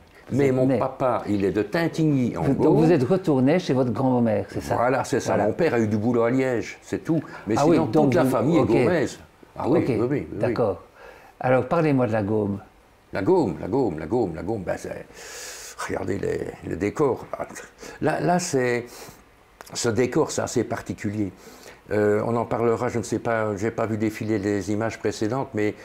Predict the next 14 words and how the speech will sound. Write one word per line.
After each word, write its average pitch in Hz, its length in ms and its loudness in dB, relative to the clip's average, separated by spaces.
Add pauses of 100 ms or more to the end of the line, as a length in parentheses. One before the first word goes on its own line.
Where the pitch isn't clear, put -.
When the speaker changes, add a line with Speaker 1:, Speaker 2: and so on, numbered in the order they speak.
(220)
Speaker 2:
euh, 101 320 0
je, 127 560 0
j'écris 131 640 -2 (600)
mes 120 140 0
scénarios 120 760 0 (300)
dans 107 220 -2
un 117 80 0
petit 123 200 -2
chalet, 110 280 -2
un 151 40 -2
petit 151 160 -8
chalet 92 280 -2
bleu. 98 360 0
Speaker 1:
Oui. 156 240 2